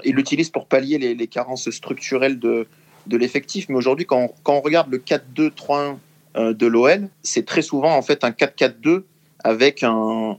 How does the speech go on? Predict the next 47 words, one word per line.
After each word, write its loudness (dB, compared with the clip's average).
un, 0
un 2
numéro 2
neuf, 2
euh, 2
de -2
fixation -4
et 6
un 4
neuf -2
et 0
demi. -4
Alors, 2
sur 2
les 4
derniers 0
matchs, -2
comme -4
il -4
n'y 0
avait 0
plus -6
d'avant-centre, -2
c'est -4
Paqueta 0
qui -4
a -2
tenu -4
ce -2
rôle. 2
Et -2
d'ailleurs, 4
il -4
le -2
fait -6
très -4
bien, -2
euh, 4
de -2
fixation, 0
de -2
joueur 0
dos 2
au 0
but, -4
et 0
cetera. 0